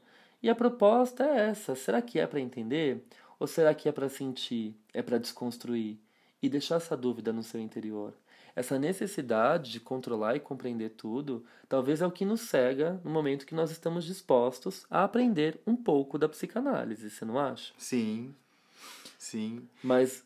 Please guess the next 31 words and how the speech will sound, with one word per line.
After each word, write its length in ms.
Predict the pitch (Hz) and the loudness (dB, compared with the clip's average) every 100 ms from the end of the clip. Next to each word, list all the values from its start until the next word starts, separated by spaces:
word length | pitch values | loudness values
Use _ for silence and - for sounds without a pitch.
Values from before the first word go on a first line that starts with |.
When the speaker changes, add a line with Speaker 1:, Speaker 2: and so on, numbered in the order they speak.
| - | -8
Speaker 1:
a 100 | 139 | -6
questão 360 | 151 143 151 | -4 -4 -2
é 40 | 160 | 0
lidar 400 | 185 147 131 151 | 2 4 4 2
com 120 | - | -2
esse 180 | 156 - | -4 -2
não 140 | 156 | -4
saber, 460 | 156 190 165 131 123 | -2 -2 0 2 0
né? 300 | 113 110 127 | -4 -6 -8
Speaker 2:
<laughs> 80 | - | -6
Eu 80 | 123 | -8
fiquei 220 | - 123 | -6 -4
lembrando 460 | 117 123 127 117 123 | -2 -2 0 0 2
aqui 300 | 123 - 131 | 0 0 -2
que 140 | - | 0
você 280 | 120 117 107 | -2 -2 -6
falou 360 | - 110 110 107 | -4 -4 -4 -6
que 160 | 107 107 | -6 -6
a 100 | 107 | -6
Speaker 1:
Hum. 40 | |
Speaker 2:
Hannah 240 | 110 110 113 | -6 -4 -6
Siegel 360 | - 113 110 | -4 -4 -2
é 40 | 117 | -2
mais 200 | 117 120 | -2 -4
kleiniana 580 | - 110 113 107 110 117 | -4 -4 -2 -4 -4 -6
do 100 | 120 | -4
que 140 | - | -2
a 60 | 123 | -2
própria 380 | - 131 - | 0 -2 -4
Melanie 400 | - - 123 127 | -8 -6 -6 -8
Klein. 220 | 135 - | -10 -14